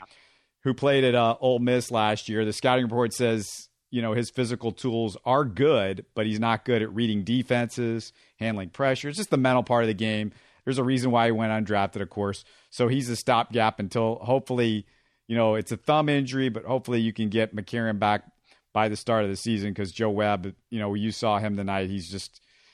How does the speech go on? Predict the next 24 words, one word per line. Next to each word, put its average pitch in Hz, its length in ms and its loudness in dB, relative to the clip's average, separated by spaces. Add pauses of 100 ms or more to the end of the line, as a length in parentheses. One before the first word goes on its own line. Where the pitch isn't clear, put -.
(180)
you 107 120 -4
know, 92 160 -2
he's 110 180 -2
a 107 60 0
guy 104 280 0
that 98 140 -6
you 101 80 -8
play 113 200 -2
in 104 100 -4
preseason, 107 460 -4
and 98 180 -4
that's 98 200 -8
about 98 220 -2
all 98 140 -2
you 95 120 -6
wanna 92 200 -8
see 117 260 -2
him. 104 140 -2
But, 98 180 -4
you 165 100 0
know, 156 160 4
I, 143 160 2
I, 170 800 -8
that's 170 340 2